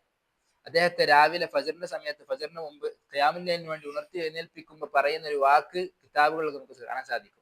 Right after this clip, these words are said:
ആ ഭാര്യ അദ്ദേഹത്തോട് പറയുന്നത്, "ഖും യാ ഹബീബ്." തന്റെ പ്രിയനായ ഭർത്താവ് കിടന്നുറങ്ങാൻ, ഭർത്താവിനെ വിളിക്കുകയാണ്, "ഖും യാ ഹബീബ്, എണീക്കൂ.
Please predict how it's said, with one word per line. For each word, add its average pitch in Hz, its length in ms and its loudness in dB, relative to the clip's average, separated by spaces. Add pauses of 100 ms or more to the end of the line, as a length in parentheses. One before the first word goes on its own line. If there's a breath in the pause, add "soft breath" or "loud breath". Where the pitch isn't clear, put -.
(240)
ആ 147 80 4
ഭാര്യ 156 320 2
അദ്ദേഹത്തോട് 156 520 -8
പറയുന്നത്, 143 380 -8
"ഖും 165 380 -14
യാ 139 120 0
ഹബീബ്." 143 440 -8 (1040)
തന്റെ 127 460 -2
പ്രിയനായ 143 400 2
ഭർത്താവ് 147 400 0
കിടന്നുറങ്ങാൻ, 156 500 -8
ഭർത്താവിനെ - 720 -6
വിളിക്കുകയാണ്, 165 360 -4
"ഖും 196 280 -16
യാ 160 100 0
ഹബീബ്, 131 420 -8
എണീക്കൂ. 151 400 -16